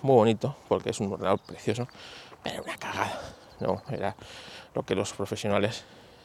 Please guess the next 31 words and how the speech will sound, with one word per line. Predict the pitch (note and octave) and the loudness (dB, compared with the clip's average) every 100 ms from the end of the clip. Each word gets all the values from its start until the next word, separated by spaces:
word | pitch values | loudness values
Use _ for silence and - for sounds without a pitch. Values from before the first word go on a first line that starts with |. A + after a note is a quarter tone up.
| - - | -14 -2
demandaban, | A2+ G#2+ G#2 G#2+ G2+ G#2+ - - - - - - | 2 2 6 6 6 2 -8 -18 -16 -16 -12 0
ni | A2+ | 4
buscaban, | A2 - B2+ A#2 B2 C3 - - - - | 4 8 12 12 10 6 -10 -20 -8 2
ni | G#2+ | 2
necesitaban. | G2+ - G2+ - - - - - - - - - | 2 -2 -6 -6 -10 -14 -18 -16 -14 -14 -14 0
Entonces, | C3 B2 C#3 - C#3 C#3 | 2 8 8 8 4 4
bueno, | A#2 G2+ A#2 - - | 4 4 2 -12 -2
el | C3+ G2+ G2 | 2 2 2
dieciocho | G2 - A#2 A#2+ G#2 | 2 6 8 8 8
se | A#2 | 6
re-, | G#2 A2 | 6 4
o | - | 6
sea, | A#2+ | 6
el | G#2 | 6
quince | - C#3 - G#2+ - - - - - - - | 4 4 4 -6 -8 -20 -20 -16 -16 -16 -14
se | - A#2+ | 4 4
retrasó | A2 G2+ - | 6 6 10
a, | A#2+ - A2 | 10 10 6
a | |
fi-, | - - | 4 -2
al | - G#3 | 4 6
dieciocho, | F#3+ - B2 - | 6 8 8 8
que | G2 | 2
realmente | F2 G#2 A#2 | 4 4 4
fue | B2+ A#2+ | 4 2
diecinueve, | G2+ F#2 C3 | 4 4 6
porque | A2 - - - - - - - - - | 4 -2 -10 -16 -20 -18 -16 -16 -18 -2
se | A2 | 0
presentó | G2+ G#2 A#2+ - A2 | 0 -2 0 8 10
a | G#2 | 8
final, | - G#2+ A#2+ | 6 6 6